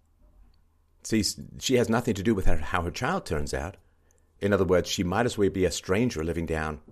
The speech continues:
the block as, as far as the effect that she has on Oscar. Then how can we love mothers if they have no effect upon us? And if they have an effect upon us,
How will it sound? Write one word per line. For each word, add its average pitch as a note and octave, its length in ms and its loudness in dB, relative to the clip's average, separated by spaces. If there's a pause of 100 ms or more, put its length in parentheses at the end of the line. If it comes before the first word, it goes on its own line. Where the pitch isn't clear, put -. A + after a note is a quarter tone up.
(120)
the C#2+ 80 -8
block F#2 400 -4
as, E2+ 180 -8
as - 180 -6
far E2+ 160 2
as E2 80 -2
the E2 100 -6
effect F2+ 320 -4
that - 100 -10
she E2 120 -6
has E2 240 -4
on D2+ 100 -4
Oscar. - 380 -4 (1400)
Then E2 460 -2 (640)
how G#2 220 6
can G2 220 0
we D#2+ 400 0
love F#2+ 300 4
mothers D2+ 420 -2
if F#2 160 -6
they E2+ 100 0
have E2+ 200 -4
no D#2+ 160 -2
effect D2+ 320 -6
upon G2+ 240 -6
us? - 180 -12
And F2+ 100 -4
if - 140 -8
they F2 120 0
have C#3 200 -4
an G#2+ 80 -2
effect F#2 300 -6
upon B2 260 -2
us, - 220 -6